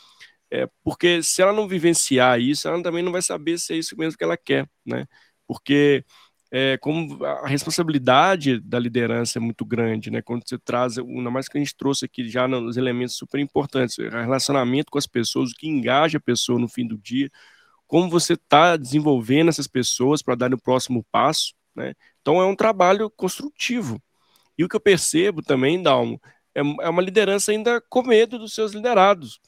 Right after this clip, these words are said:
né? Nesse ambiente novo, não, ah, não sabe lidar com algumas, algumas questões complexas, e aí também não, não abre pro time, como a própria Karine trouxe, né? De ter essa vulnerabilidade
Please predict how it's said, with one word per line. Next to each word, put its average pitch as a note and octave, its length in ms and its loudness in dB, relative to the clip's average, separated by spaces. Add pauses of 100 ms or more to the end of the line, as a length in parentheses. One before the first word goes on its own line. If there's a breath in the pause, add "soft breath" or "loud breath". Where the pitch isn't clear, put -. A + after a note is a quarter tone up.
né? D#3 260 -4
Nesse C#3+ 300 -2
ambiente E3 560 -2
novo, D#3+ 540 4
não, C#3+ 240 -6
ah, - 240 -8 (340 loud breath)
não D3+ 100 0
sabe F3 220 2
lidar D#3+ 420 4
com F3+ 80 -6
algumas, D3+ 360 -4
algumas C#3+ 400 -2
questões C3+ 480 0
complexas, C#3 680 -2
e D3 60 4
aí C#3+ 140 4
também D3+ 340 0
não, D#3+ 240 2
não C#3+ 240 2
abre D#3 320 0
pro C#3 140 -6
time, D#3+ 360 0
como C#3+ 220 0
a B2 80 0
própria C#3 260 -4
Karine C3+ 440 -2
trouxe, D3 420 -2
né? C#3+ 140 -2
De B2+ 120 -10
ter C#3 120 -6
essa C#3 180 -4
vulnerabilidade C3 1300 0